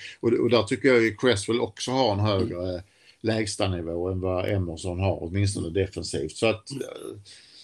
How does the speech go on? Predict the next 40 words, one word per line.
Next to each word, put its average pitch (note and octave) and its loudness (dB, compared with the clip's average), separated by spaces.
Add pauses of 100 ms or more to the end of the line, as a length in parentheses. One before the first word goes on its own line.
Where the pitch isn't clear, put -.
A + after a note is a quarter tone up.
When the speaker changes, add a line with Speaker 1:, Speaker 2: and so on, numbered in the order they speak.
(160)
Speaker 1:
nej, C3+ 6
jag, C#3 6
jag C#3+ 2
var C#3 0
inte C#3 -6
förvånad. - -8 (360)
Speaker 2:
Mm. B2+ -8 (1700)
Mm, B2+ 6
nej, G#2+ 6 (240)
inte, A2+ 2
inte A#2 6
över A#2+ 8
att F#2+ 4
Ogbonna G#2+ 4
gjorde F#2+ -2
en F#2 -2
bra F#2 0
match, A#2 -4
men A#2 0
däremot C3+ 4
Speaker 1:
Ja. A#2+ 2
Speaker 2:
så A2+ 0
är G#2+ 6
det A2 2
väl G#2+ 0
det G2 4
man G2+ -2
är G2+ -2
lite F#2+ -6
orolig G2+ -4
för, E2+ -2 (460)
för A2+ 2
att G2+ 0
han G#2+ -2
blir G2+ 0
mer G2+ 2
och F#2 -2
mer F#2 -6 (280)
långsam. G2 -2 (160)
Men, G2+ 2